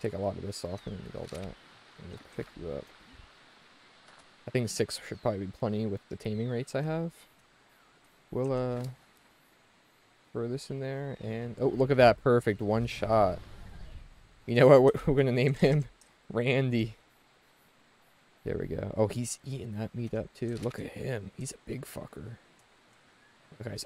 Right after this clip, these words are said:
awesome looking. Level one twenty-seven. Not too bad. Let me, um, get rid of this shit.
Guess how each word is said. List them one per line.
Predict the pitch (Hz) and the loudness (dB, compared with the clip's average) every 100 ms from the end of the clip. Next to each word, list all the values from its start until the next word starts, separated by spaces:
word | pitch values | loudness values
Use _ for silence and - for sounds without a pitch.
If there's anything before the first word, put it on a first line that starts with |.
| - | -4
awesome | 107 113 - 95 | 2 2 0 -6
looking. | 104 - 92 | -6 -6 -8
Level | 107 101 | -6 -4
one | 104 117 | -4 -4
twenty-seven. | - 101 98 107 123 127 | -4 -8 -6 -6 -6 -8
Not | 127 | -8
too | 131 | -8
bad. | 110 113 135 165 _ _ - - - - - | -4 -4 -4 -8 _ _ -20 -20 -20 -20 -14
Let | - | -10
me, | 95 139 | -4 -2
um, | 135 135 127 131 131 | -2 -2 -4 -8 -8
get | - | -4
rid | 135 | -4
of | 101 | -4
this | 107 | -6
shit. | - - 120 | -8 -6 -6